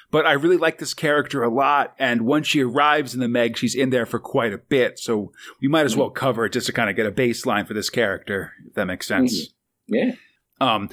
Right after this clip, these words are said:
Speaker 1: besides Dredd himself, Anderson's the most regularly occurring Judge character in two thousand A D at this point. Um,
Speaker 2: Yeah.
Speaker 1: and so far, also the only one to get their own series in two thou-,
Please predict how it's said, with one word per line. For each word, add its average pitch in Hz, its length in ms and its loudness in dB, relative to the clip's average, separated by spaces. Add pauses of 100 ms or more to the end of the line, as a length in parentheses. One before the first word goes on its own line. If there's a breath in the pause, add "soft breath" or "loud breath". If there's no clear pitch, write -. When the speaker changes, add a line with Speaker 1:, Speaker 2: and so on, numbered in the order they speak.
(120)
Speaker 1:
besides 175 460 0
Dredd 180 240 2
himself, 170 500 0
Anderson's 147 460 -2
the 143 80 -4
most 143 340 0
regularly 143 760 0
occurring 139 500 0
Judge 131 640 2 (160)
character 180 640 0
in 180 320 0
two 196 100 -4
thousand 185 380 0
A 190 100 -8
D 196 140 -2
at 190 60 -4
this 208 120 -2
point. 214 540 -6 (640)
Um, 110 320 0 (200 loud breath)
Speaker 2:
Yeah. 190 120 -4 (400 loud breath)
Speaker 1:
and 143 360 2
so 165 300 2
far, 143 480 2
also 139 400 2
the 127 140 2
only 127 280 2
one 117 680 2
to 127 180 0
get 139 180 0
their 123 180 2
own 107 200 -2
series 101 760 0
in 98 220 -2
two - 160 -4
thou-, 104 140 -2